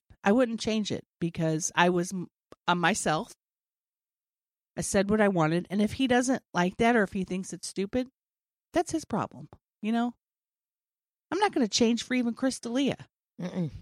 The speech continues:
Speaker 1: I'm a huge fan, but you know what? I was myself, and I said what I wanted to say. I've been dying for him to see that video for months.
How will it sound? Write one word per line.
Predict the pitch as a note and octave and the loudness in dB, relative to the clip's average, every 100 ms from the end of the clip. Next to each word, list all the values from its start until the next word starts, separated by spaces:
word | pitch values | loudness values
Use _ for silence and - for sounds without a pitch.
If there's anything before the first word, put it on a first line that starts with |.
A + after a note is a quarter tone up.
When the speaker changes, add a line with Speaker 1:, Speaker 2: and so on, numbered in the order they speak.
| - _ _ | -20 _ _
Speaker 1:
I'm | F#4+ | 4
a | F#4 | 4
huge | F4+ G4 - | 4 2 2
fan, | G4 G4+ | 0 0
but | A#3 A3 - | 2 0 0
you | C#4 | -2
know | D4+ | 0
what? | D4+ - | 0 0
I | D4+ | 0
was | D#4 | 2
myself, | D4+ D4 D#4 D#4+ D#4+ | 0 2 4 4 2
and | B3 | 0
I | C4 | 0
said | - C#4+ | 2 0
what | C#4 | 2
I | C4+ | 2
wanted | C4+ C4+ A#3 | 2 0 -2
to | B3 | -6
say. | - D4 E3 - _ _ - | 0 2 2 -4 _ _ 0
I've | D#4+ | 2
been | D#4 | 4
dying | E4 E4 E4+ | 4 4 4
for | C#4 | 4
him | A#3 G3+ | 2 2
to | |
see | E3 G3+ | -2 -2
that | F#3 - | -2 -2
video | D#3+ D3 A#2+ | -4 -4 -4
for | C4+ | 0
months. | C4+ E4+ C#4 - - | 2 4 4 0 -12